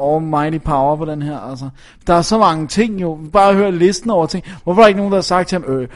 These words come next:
George, i de gamle film, der sagde du, at, øh, at Obi-Wan var blevet, øh, trænet af Yoda, og, øh, nu siger du, han er blevet trænet af en eller anden, øh, Liam Neeson"?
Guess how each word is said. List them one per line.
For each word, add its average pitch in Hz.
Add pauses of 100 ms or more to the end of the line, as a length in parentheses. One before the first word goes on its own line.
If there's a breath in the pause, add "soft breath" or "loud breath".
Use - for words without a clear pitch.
(160 loud breath)
George, 127
i 135
de 131
gamle 143
film, 175
der 165
sagde 143
du, 160
at, 135
øh, 131 (300 loud breath)
at 143
Obi-Wan 143
var 160
blevet, 139 (140)
øh, 120
trænet 139
af 127
Yoda, 123
og, 127
øh, 123
nu 151
siger 165
du, 156
han 147
er 135
blevet 135
trænet 135
af 131
en 135
eller 127
anden, 127
øh, 120
Liam 123
Neeson"? 139